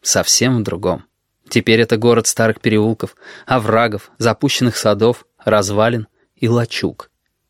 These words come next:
Воистину многолик ты, Реттерберг, самый древний по возрасту и первый после столицы город страны.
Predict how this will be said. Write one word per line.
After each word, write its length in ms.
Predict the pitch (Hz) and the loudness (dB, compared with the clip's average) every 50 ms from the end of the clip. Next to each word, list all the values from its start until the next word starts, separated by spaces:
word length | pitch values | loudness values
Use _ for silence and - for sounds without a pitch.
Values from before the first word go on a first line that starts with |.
| _ _ _ _ _ _ _ - | _ _ _ _ _ _ _ -6
Воистину 680 | - 98 85 110 143 147 135 143 - - - 165 165 | 0 2 2 4 4 2 2 0 -2 -2 0 2 2
многолик 600 | 156 156 151 147 139 135 143 139 131 131 113 - _ | 4 4 4 4 4 2 2 2 2 0 0 -2 _
ты, 300 | - - 101 90 - - _ _ _ - | -6 -6 -6 -6 -6 -10 _ _ _ 0
Реттерберг, 920 | 107 110 110 - _ - - 113 107 104 107 113 104 87 - - - _ _ - - - - - | 2 2 2 2 _ -2 0 0 0 2 2 2 2 2 0 -4 -16 _ _ -20 -20 -20 -20 -10
самый 360 | - - - 120 120 123 123 | -4 0 0 2 2 2 2
древний 360 | 117 120 120 123 123 123 120 110 | 2 4 2 4 4 2 2 2
по 160 | - 107 104 | 2 2 2
возрасту 640 | 104 110 120 120 120 110 98 - - - 85 - _ _ - | 2 2 0 2 0 -2 -2 -4 -6 -12 -12 -12 _ _ -6
и 100 | - 107 | -6 -6
первый 380 | - - 123 120 127 131 123 117 | -4 0 0 0 2 0 -2 0
после 280 | - 117 104 - 107 | 0 -2 0 0 -4
столицы 520 | - - - 101 98 98 110 110 - 117 101 | -4 0 0 0 0 0 -2 -2 -2 -2 0
город 320 | 101 107 101 95 92 - | 2 2 2 2 0 -2
страны. 500 | - - - 104 95 95 95 92 82 - | -6 -6 -4 -4 -2 -2 -4 -6 -6 -10